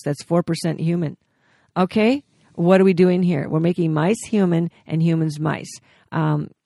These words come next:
you know, all this in the name of science, but it's not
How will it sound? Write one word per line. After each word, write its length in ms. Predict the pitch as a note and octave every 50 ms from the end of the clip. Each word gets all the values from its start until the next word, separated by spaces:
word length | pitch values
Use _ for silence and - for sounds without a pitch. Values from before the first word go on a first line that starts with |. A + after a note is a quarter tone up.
| _ _ -
you 140 | - F#3+
know, 160 | F3+ D3+ - - _ _ _ _ _ _ _ _ _ _ -
all 260 | C4 - G3 A3 A#3
this 200 | G#3+ A3 G3+ -
in 60 | E3+ F3+
the 80 | F3 E3
name 240 | E3 E3 E3 E3
of 100 | D#3+ D3+ D3
science, 380 | - - E3 D#3+ D#3+ D3+ D3+ - -
but 80 | E3+
it's 140 | D#3 D3 -
not 220 | F3 F3 F3 E3+